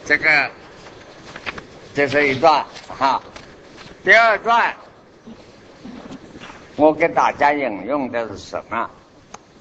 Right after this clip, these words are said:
引用上一次，就是这个月吧。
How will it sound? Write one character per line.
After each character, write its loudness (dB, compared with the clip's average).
引 2
用 2
上 0
一 0
次， -6
就 2
是 -4
这 0
个 0
月 2
吧。 -10